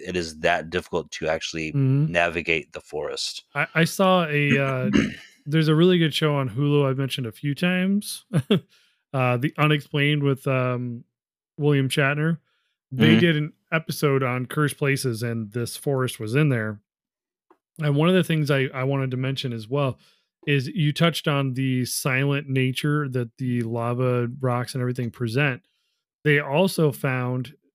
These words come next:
Speaker 2: that there is a s-, specific resonance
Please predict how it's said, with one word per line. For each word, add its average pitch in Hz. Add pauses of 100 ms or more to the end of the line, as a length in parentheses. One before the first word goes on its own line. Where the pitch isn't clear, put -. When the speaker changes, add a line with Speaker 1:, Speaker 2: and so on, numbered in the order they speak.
(120)
Speaker 2:
that 131 (100)
there 143
is 131
a 131
s-, - (160)
specific -
resonance 135